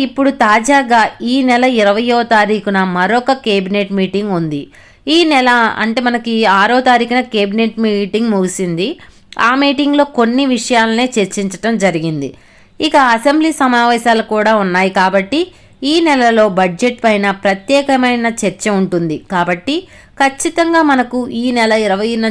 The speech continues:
జరిగేటటువంటి క్యాబ్-, రెండో క్యాబినెట్ మీటింగ్లో సీఎం చంద్రబాబు నాయుడు గారు ఈ యొక్క కొత్త రేషన్ కార్డులకు అవకాశం ఇస్తున్నట్లుగా కూడా మనకు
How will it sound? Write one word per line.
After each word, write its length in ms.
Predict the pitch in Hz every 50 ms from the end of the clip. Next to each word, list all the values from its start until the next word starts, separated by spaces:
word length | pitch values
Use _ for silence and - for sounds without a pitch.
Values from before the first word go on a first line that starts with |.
| 196
జరిగేటటువంటి 840 | 202 185 185 196 202 202 196 202 185 196 190 190 185 185 180 185 180 180 - - - - - - - - - - -
క్యాబ్-, 240 | 220 208 196 202 190 190 190
రెండో 200 | 208 214 220 233 240 233 254
క్యాబినెట్ 420 | 240 226 202 208 226 220 226 220 208
మీటింగ్లో 380 | 202 190 202 196 196 208 226 277 320 -
సీఎం 280 | - 247 226 214 208 196 190 202
చంద్రబాబు 460 | 190 185 196 226 233 240 233 233 226 220 214
నాయుడు 240 | 202 202 190 190 185 185
గారు 240 | 180 175 175 170 160 - - - - - - - - - 269
ఈ 40 | 269
యొక్క 200 | 269 254 262 262 254 254
కొత్త 200 | 254 247 240 240 277 294
రేషన్ 320 | 302 294 285 - 294 294 277
కార్డులకు 440 | 269 254 240 220 240 240 233 226 226 240 190 190
అవకాశం 440 | 190 185 226 220 226 226 233 233 226 220 214
ఇస్తున్నట్లుగా 640 | 196 - - 214 208 214 208 202 185 196 202 196 190 190 190 190
కూడా 180 | 185 180 180 185 180 175
మనకు 260 | 170 170 165 - 190